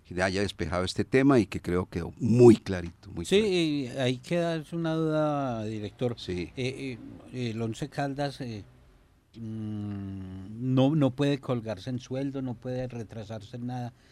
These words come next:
Speaker 2: ¿Eso afectará de pronto, eh, esa demanda que... que
Speaker 1: Inmediatamente a la Superintendencia de Sociedades, eh, si el jugador se, se dirige a la misma... Él lo, lo tiene que pagar inmediatamente. El Once Caldas no le puede incumplir a nadie porque está en esa ley de reestructuración económica.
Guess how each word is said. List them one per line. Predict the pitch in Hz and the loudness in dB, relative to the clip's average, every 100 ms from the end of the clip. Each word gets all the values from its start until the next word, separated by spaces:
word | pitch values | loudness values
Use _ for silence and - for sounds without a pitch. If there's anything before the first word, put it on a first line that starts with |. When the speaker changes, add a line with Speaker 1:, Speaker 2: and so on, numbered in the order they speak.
| - - | -20 -12
Speaker 2:
¿Eso | 110 143 | -10 -6
afectará | 131 135 120 - 110 110 123 | -6 -6 -10 -8 -8 -6 -8
de | 127 | -8
pronto, | 127 135 127 139 127 - - - - | -8 -8 -8 -8 -10 -12 -20 -18 -10
eh, | 123 | -10
esa | - 127 135 | -8 -6 -4
demanda | 131 113 107 110 | -2 -2 -4 -6
que... | 120 120 101 95 90 - | -8 -10 -10 -12 -16 -8
que | 110 | 2
Speaker 1:
Inmediatamente | 110 107 110 107 117 117 107 | 4 6 6 6 6 6 6
a | 98 | 4
la | 95 | 2
Superintendencia | 95 98 95 95 92 95 123 | 2 0 0 2 0 2 2
de | |
Sociedades, | 104 98 85 92 113 139 131 - - - - - | 2 0 0 2 4 4 2 -2 -12 -20 -20 -6
eh, | 90 90 | -2 0
si | - | 0
el | 92 | -4
jugador | 78 92 90 | 0 2 2
se, | 90 113 104 90 80 80 80 80 - | 2 2 2 -2 -6 -10 -12 -14 -12
se | - | -6
dirige | 92 87 90 85 | -4 -2 -2 0
a | 117 | 0
la | 92 | 2
misma... | 120 127 135 127 - - - - - | 2 2 -2 -4 -16 -20 -20 -14 -2
Él | 90 | 0
lo, | 95 | 2
lo | 87 | 0
tiene | 87 95 90 | 0 0 0
que | 80 | -2
pagar | 101 98 98 | -2 -2 -2
inmediatamente. | 98 85 82 95 92 95 | 0 0 -2 -2 -4 -2
El | 87 | -2
Once | 98 | 0
Caldas | 101 98 | -2 0
no | 98 | -2
le | |
puede | 92 98 | 0 -2
incumplir | 92 78 85 85 | -2 -4 -2 0
a | |
nadie | 101 113 107 | 2 2 0
porque | 85 80 | -4 -8
está | - | -4
en | 90 | -4
esa | 90 101 | -2 -2
ley | 98 95 | -2 -2
de | 95 | -4
reestructuración | 85 87 - 78 78 80 85 | -4 -8 -10 -10 -8 -6 -4
económica. | 85 - 80 80 - - | -6 -4 -6 -6 -8 -18